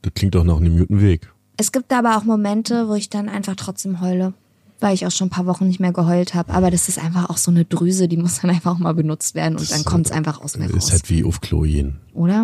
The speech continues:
Speaker 1: Muss halt einfach mal sein.
Speaker 2: Wenn mein Stresslevel nämlich so hoch ist,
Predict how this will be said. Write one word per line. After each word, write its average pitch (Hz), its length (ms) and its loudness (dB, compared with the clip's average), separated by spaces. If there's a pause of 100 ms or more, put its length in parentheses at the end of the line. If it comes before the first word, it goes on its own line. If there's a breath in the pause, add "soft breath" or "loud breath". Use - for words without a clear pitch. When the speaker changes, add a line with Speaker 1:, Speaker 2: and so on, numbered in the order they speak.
Speaker 1:
Muss - 160 -2
halt - 100 0
einfach 87 200 -2
mal 71 120 0
sein. 73 280 0 (260)
Speaker 2:
Wenn 208 240 0
mein 220 160 2
Stresslevel 208 560 -2
nämlich 196 320 0
so 208 240 -2
hoch 196 200 -4
ist, - 440 -4